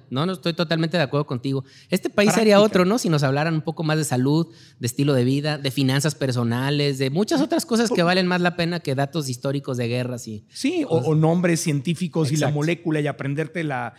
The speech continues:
Speaker 2: la tabla esa, ¿cómo se llamaba? La, de los
Speaker 1: Periódica de los
Speaker 2: elementos.
Speaker 1: elementos.
Speaker 2: O sea, está bien, pero ¿de qué me sirve? O sea,
Speaker 1: Exacto.
Speaker 2: educación práctica.
Speaker 1: Total.
Speaker 2: Porque cuando tienes, cuando esto sucede en tu cuerpo, ¿qué pasa con tus sueños?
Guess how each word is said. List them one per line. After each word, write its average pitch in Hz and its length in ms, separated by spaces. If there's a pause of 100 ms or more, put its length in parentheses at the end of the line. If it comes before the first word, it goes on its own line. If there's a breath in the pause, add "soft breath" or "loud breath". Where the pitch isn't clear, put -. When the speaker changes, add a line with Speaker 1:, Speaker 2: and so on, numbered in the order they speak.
(160 loud breath)
Speaker 2:
la 131 200
tabla 160 480
esa, 151 300
¿cómo 160 200
se 160 80
llamaba? 156 240
La, 135 180
de 147 220
los 147 160
Speaker 1:
Periódica 156 460
de 147 80
los - 80
Speaker 2:
elementos. 135 360
Speaker 1:
elementos. - 40
Speaker 2:
O 165 40
sea, 156 320 (160)
está 185 180
bien, 190 280
pero 170 120
¿de 156 80
qué 175 100
me 185 80
sirve? 190 380
O 135 40
sea, 147 180
Speaker 1:
Exacto. - 220
Speaker 2:
educación 156 480
práctica. 165 680
Speaker 1:
Total. 101 420 (260 soft breath)
Speaker 2:
Porque 175 480
cuando 165 280
tienes, 240 400
cuando 175 200
esto 196 160
sucede 190 240
en 196 80
tu 165 100
cuerpo, 185 560
¿qué 208 100
pasa 220 220
con 196 100
tus 165 100
sueños? 208 380